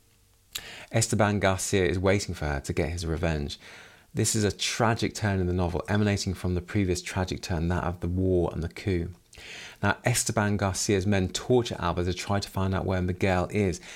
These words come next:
but she doesn't speak. Alba wakes up in pain next to an old university friend, Ana Diaz, and they help each other in their pain.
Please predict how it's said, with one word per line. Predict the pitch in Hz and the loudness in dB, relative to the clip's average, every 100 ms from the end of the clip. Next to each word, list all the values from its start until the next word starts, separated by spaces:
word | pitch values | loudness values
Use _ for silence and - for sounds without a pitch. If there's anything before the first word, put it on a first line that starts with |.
| - - | -10 -4
but | 90 | 0
she | - 107 | 2 0
doesn't | - 107 101 87 | 2 2 2 0
speak. | - - 80 - - - - - | -2 0 -2 -2 -16 -20 -10 2
Alba | 123 120 113 | 4 4 4
wakes | 110 113 - | 6 4 2
up | 110 110 | 0 0
in | 95 | 0
pain | - 107 104 | 0 2 4
next | 104 98 - | 2 0 -2
to | |
an | 98 | 0
old | 110 107 | 2 4
university | 104 95 92 90 - | 2 2 0 -2 -4
friend, | - 90 85 - | -4 0 0 -2
Ana | 87 85 | -2 -2
Diaz, | 80 82 73 - - - - | 0 0 -2 -4 -10 -16 -4
and | 92 | -2
they | |
help | 87 110 104 101 | 0 0 0 -2
each | - | -2
other | 85 87 | -2 -2
in | 95 90 | -2 0
their | 85 | 0
pain. | 82 - 80 85 | -2 -4 -4 -4